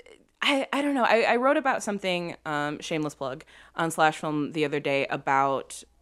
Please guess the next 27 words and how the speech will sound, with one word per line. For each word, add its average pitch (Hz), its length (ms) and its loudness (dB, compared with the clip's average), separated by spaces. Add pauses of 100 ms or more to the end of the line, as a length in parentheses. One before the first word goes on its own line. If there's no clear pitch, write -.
(120)
how 156 280 0
A 151 40 6
League 151 220 0
of 151 40 0
Their 147 140 2
Own 143 160 0
was 135 120 -4
canceled 135 540 -4
because 127 500 -6
of 117 400 -2 (100)
poor 131 600 -2 (680)
focus 156 380 -2
group 208 200 -2
testing, 247 520 0 (600)
where 170 420 4
it's 160 140 0
like, 160 160 0
well, 165 120 2
yeah, 190 180 4
focus 156 340 -2
groups 151 300 -6
are 151 120 0
an 139 60 -2
incredibly 143 420 -4
biased 135 840 -2
system, 131 760 2
and 131 520 -2